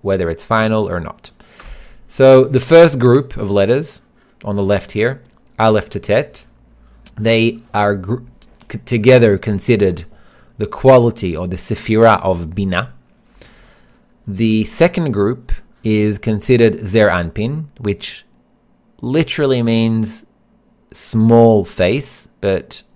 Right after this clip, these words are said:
it actually represents six Sefirot, um, Chesed, Gvura, Tiferet, Netzach, Hod, and Yesod.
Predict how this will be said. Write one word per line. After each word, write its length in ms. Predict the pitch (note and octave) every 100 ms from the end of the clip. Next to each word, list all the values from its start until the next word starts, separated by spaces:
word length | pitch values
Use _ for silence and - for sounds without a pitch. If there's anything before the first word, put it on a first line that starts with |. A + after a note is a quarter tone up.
| _ _ _ -
it 100 | G#2
actually 640 | A2+ - A#2 A2+ G#2 G2 _ _ -
represents 1000 | G#2 - A2+ G2+ A2 A2 G#2+ - - - _ _ _
six 460 | - F3 E3+ -
Sefirot, 960 | - - G#2 - G2 F2+ B2+ - - _ _ _ _ _ _ _ _ _ _ -
um, 640 | G2+ G2 G2+ G2 G2 F#2+
Chesed, 680 | - - C3+ B2 G#2+ F#2 E2 -
Gvura, 640 | G#2 G2+ G#2 G#2 F#2+ E2 -
Tiferet, 960 | F#2+ - - A2+ C#3 D#3+ D#3 - - _ _
Netzach, 520 | G2+ A2 A2 - A#2+ A2 - -
Hod, 320 | G#2 G2+ F2+
and 160 | - F#2
Yesod. 580 | F2+ - G#2 D#2 C#2+